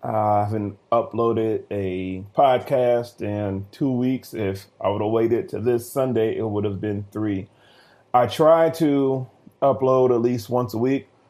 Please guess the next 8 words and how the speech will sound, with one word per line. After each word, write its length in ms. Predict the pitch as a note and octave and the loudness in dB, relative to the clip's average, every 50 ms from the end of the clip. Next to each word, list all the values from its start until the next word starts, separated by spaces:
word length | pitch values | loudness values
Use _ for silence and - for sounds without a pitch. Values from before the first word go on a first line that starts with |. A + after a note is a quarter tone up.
| _ _ _ _ _ _ _ - | _ _ _ _ _ _ _ -6
Um, 500 | A2+ A2 G#2+ A2 G#2+ G#2+ G#2+ G#2 G#2+ A2 | -4 -2 0 0 0 0 0 -2 -4 -8
Sundays 560 | - - - C3+ B2 B2 B2 A#2+ A#2+ A#2+ A#2+ | -10 -2 0 0 2 4 4 4 4 4 4
are 100 | A2+ G2+ | 2 2
usually 440 | G2+ G#2 A2+ A#2 A#2+ G#2+ A2 A2+ A#2 | 2 2 2 0 0 2 0 0 0
my 260 | A2 G#2 G2+ G2 F#2+ | 2 2 2 2 2
record 580 | F#2+ F2+ F#2 F#2+ G2 - C3 B2 B2+ B2+ A#2+ G#2 | 0 -2 -4 -8 -6 -2 0 2 2 2 2 2
days, 380 | B2+ B2 B2 A#2+ A#2+ A#2+ A2+ | 2 2 4 4 2 2 0
but 420 | G#2+ - A#2+ A2 G#2+ G2+ - - | -2 0 2 2 2 2 0 -4